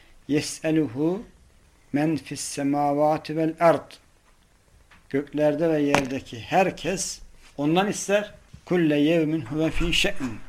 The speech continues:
O her gün yeni bir iştedir. Her an yeni bir yaratma halindedir.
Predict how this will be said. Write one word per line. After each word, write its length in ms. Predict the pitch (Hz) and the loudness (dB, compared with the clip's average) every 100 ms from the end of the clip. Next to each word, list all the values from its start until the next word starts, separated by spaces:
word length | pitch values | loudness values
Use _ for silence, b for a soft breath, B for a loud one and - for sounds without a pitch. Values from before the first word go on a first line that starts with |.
| - | -8
O 100 | 139 | -4
her 240 | 151 175 | 0 2
gün 220 | 143 165 | 2 0
yeni 220 | 156 147 147 | 0 2 2
bir 100 | 143 | 0
iştedir. 400 | - 127 110 - | -4 -8 -8 -4
Her 140 | 160 | 0
an 220 | 160 156 160 | 0 0 -2
yeni 220 | 147 147 | -2 0
bir 100 | 151 - - - - - 120 | 0 -2 -6 -10 -14 -14 -6
yaratma 480 | 127 127 156 139 | -4 -4 -4 -4
halindedir. 580 | 120 123 117 110 156 165 | -2 -4 -6 -6 -6 -6